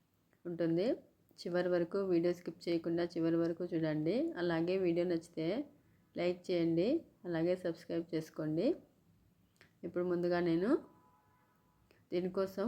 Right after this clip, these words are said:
ఒక నాలుగు గంటల పాటు బియ్యం నానబెట్టుకున్నాను. నానబెట్టుకున్న బియ్యాన్ని తీసుకొని ఇందులోకి ఒక అర కేజీ బీరకాయలకు వచ్చినటువంటి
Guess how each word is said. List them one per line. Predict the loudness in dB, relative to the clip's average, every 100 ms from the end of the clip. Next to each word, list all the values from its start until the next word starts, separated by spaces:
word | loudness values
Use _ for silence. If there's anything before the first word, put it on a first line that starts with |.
| 2
ఒక | 2 2
నాలుగు | 2 2 0
గంటల | -2 -2 -2
పాటు | -2 -2 0
బియ్యం | 2 2 2
నానబెట్టుకున్నాను. | 2 2 0 -2 -2 0 0 0 -2 -8 _ _ _ _ _ _ _ _ _ _ _ _ _ _ -6 -2
నానబెట్టుకున్న | 0 -2 -4 -4 -2 2
బియ్యాన్ని | 2 2 0 0
తీసుకొని | -2 -4 -6 0 -2 -2 -18 -20 -20 -20 -20 -20 -20 -20 -20 -8 -2
ఇందులోకి | 2 2 2 2 2 2 -6 _ _ -10 -4 -2
ఒక | 0 0 0
అర | 0 0 2
కేజీ | 2 2 0 -2 -4 -12 -4
బీరకాయలకు | -2 0 2 2 2 0 -4 -4
వచ్చినటువంటి | -2 -2 0 0 0